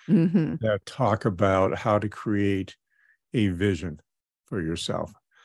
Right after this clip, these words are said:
Speaker 2: Uh, I know I've read 'em in the past. I just don't remember what the book titles are. But he's, he's really done a good job with that. Uh, we use a thing called the alignment conversation. I've never read, seen a book on it,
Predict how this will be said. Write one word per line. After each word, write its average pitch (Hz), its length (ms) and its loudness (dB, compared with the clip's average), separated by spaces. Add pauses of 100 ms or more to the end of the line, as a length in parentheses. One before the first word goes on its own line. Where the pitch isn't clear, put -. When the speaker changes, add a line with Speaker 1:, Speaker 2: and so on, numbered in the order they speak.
(260)
Speaker 2:
Uh, 101 280 2
I 127 120 4
know 120 200 6
I've 98 200 2
read 107 160 2
'em 104 100 -2
in 95 80 -2
the 90 60 -2
past. 98 420 -2
I 101 80 0
just 107 220 -4
don't 101 120 -6
remember 92 280 -4
what 87 100 -10
the 92 60 -6
book 90 240 -4
titles 78 420 -6
are. 80 260 -6 (680)
But 110 240 4
he's, 131 360 4
he's 185 440 4
really 127 240 6
done 101 160 0
a 95 80 -2
good 101 180 -2
job 98 300 0
with 104 140 -6
that. 110 300 -2 (840)
Uh, 104 260 0
we 127 280 0
use 156 340 4
a 107 60 -2
thing 110 240 -4
called 104 300 -4
the 98 60 -4
alignment 101 480 -2
conversation. 110 840 -4
I've 101 120 -2
never 104 260 -2
read, 101 260 -2
seen 107 200 -4
a 87 60 -2
book 113 300 0
on 117 180 2
it, 120 140 -4